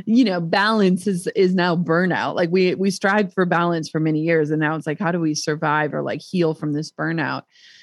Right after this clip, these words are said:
And I think it's a couple different things. I think that we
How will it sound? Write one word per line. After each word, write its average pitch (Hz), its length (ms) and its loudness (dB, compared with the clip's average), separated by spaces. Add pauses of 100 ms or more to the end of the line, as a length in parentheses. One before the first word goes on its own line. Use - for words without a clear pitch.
(380)
And 220 100 0
I 220 80 2
think 269 200 4
it's 285 120 -2
a 254 60 0
couple 180 320 -2
different 170 340 -2
things. 147 480 -6
I 185 120 0
think 196 320 -4
that 170 280 -2
we 180 680 0